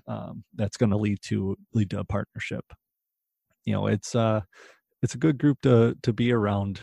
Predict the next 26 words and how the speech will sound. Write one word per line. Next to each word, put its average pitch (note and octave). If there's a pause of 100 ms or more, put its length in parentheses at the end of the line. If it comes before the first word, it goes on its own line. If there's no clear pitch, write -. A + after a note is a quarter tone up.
(140)
Um, G#2+ (400)
you F#2+
know, G#2
there's, G2
there's G#2
a A#2
lot G#2
of, G2+ (1040)
a -
lot A2
of G#2
generosity G2+
with, G#2
uh, A2
with A2+
knowledge G2+
and, G2+
uh, G#2+ (360)
you G#2+
know, E2+ (160)
resources G2+
that, G#2 (160)
uh, A2 (300)
I A#2
think A#2+
you'll, G#2+